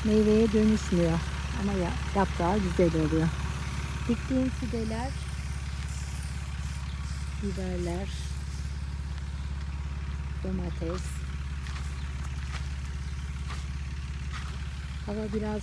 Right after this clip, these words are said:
soğuk gittiği için çok canlanamadılar. Bu hurma, cennet hurması da önce yandı, şimdi yaprakları açtı.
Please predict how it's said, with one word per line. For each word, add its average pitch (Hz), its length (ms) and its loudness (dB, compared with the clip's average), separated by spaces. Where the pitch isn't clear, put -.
soğuk 202 320 0
gittiği 220 460 0
için 233 340 0
çok 202 260 -4
canlanamadılar. 185 1040 0
Bu 240 280 2
hurma, 240 460 4
cennet 220 400 0
hurması 220 520 2
da 226 260 0
önce 214 340 4
yandı, 208 600 4
şimdi 208 220 2
yaprakları 208 1000 2
açtı. 208 580 2